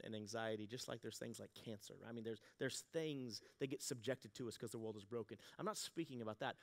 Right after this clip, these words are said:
although Jesus provides peace and freedom over that as well. But what I'm talking about is, is the person who, who continues to just worry and, and, and, and live in anxiety over every little thing. It, it's, and, and maybe even say,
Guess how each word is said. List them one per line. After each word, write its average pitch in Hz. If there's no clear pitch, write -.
although 190
Jesus 240
provides 185
peace 190
and 151
freedom 185
over 143
that 196
as 117
well. 147
But 240
what 269
I'm 254
talking 277
about 226
is, 233
is 240
the 226
person 240
who, 247
who 262
continues 254
to 226
just 185
worry 214
and, 202
and, 226
and, 220
and 226
live 240
in 226
anxiety 220
over 208
every 262
little 220
thing. 269
It, 214
it's, 226
and, 254
and 233
maybe 277
even 247
say, 226